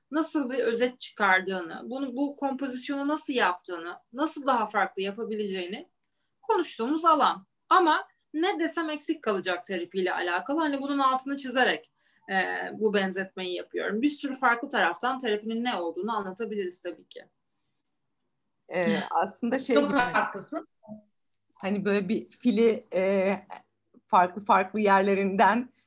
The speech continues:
Speaker 2: e, tanımlamaya çalışmak gibi aslında,
Speaker 1: Öyle.
Speaker 2: değil mi? Nereden tuttuğuna bağlı.
Speaker 1: Öyle, gerçekten öyle. Yani bir tanesi bu.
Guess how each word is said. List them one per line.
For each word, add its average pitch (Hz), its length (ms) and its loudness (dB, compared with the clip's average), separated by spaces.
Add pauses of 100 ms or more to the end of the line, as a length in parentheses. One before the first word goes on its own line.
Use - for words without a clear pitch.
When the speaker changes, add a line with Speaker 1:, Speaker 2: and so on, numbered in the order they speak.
(140)
Speaker 2:
e, 180 440 4
tanımlamaya 240 600 4
çalışmak 233 640 -2
gibi 165 200 0
aslında, 165 460 2
Speaker 1:
Öyle. 220 360 6
Speaker 2:
değil 381 140 -14
mi? 214 320 0 (1600)
Nereden 240 580 8
tuttuğuna 240 560 0
bağlı. 226 180 8
Speaker 1:
Öyle, 220 140 4
gerçekten 226 640 2
öyle. 175 320 -6
Yani 214 280 0
bir 339 120 6
tanesi 240 540 2
bu. - 320 -6